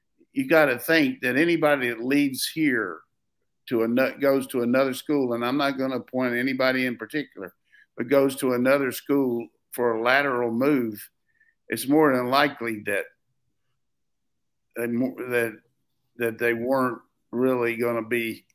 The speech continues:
uh, uh, I don't know. I'm not gonna say that they were let go. I'm just gonna say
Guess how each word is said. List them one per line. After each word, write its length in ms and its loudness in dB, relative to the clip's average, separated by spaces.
uh, 400 -4
uh, 280 -4
I 120 0
don't 180 -2
know. 260 -6
I'm 140 -4
not 200 -2
gonna 120 -4
say 240 0
that 140 -6
they 120 -4
were 180 -6
let 260 -2
go. 260 0
I'm 140 -2
just 180 -6
gonna 200 -2
say 320 0